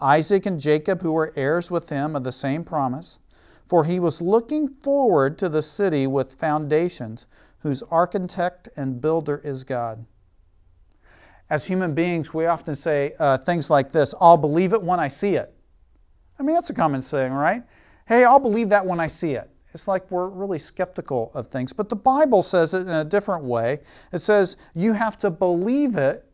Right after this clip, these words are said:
in order to see it." In other words, if you want to see it, you have to believe it to be true. And that's true in a lot of professions, in a lot of ways today. If you're an architect, you believe it before you see it, and you get it down on paper, and it becomes a building as well. If you're an Olympic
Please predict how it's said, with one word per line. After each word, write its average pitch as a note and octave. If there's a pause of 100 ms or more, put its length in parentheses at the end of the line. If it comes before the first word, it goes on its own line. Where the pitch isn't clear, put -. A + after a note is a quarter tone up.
in F3+
order G3+
to G3+
see B3+
it." B2 (680)
In F#3+
other A3+
words, A3
if F#3
you G#3+
want B3
to G#3+
see A3+
it, G#3+
you F3+
have G3
to G3+
believe G3+
it G3+
to G3+
be F3+
true. F3 (340)
And G3+
that's B3
true A3+
in G3
a G3+
lot A3
of A#3+
professions, G3
in F#3
a E3+
lot G#3
of G3
ways G3
today. D3+
If E3+
you're D#3
an C#3+
architect, F#3 (240)
you F3+
believe D#3
it G#3
before F#3+
you F#3
see D#3
it, -
and A3+
you G3+
get D#3+
it F3
down D3+
on F#3+
paper, E3
and G#3+
it A3
becomes D#3+
a G#3
building D#3+ (240)
as E3+
well. D#3
If E3+
you're F#3
an E3
Olympic F3